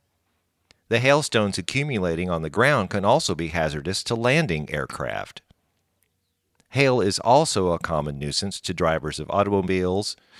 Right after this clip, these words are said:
severely denting the vehicle and cracking or even shattering windshields and windows. Wheat, corn,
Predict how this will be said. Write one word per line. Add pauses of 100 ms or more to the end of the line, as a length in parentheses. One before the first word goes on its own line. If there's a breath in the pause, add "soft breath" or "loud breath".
(100)
severely
denting
the
vehicle
and
cracking
or
even
shattering
windshields
and
windows. (1400)
Wheat, (300)
corn,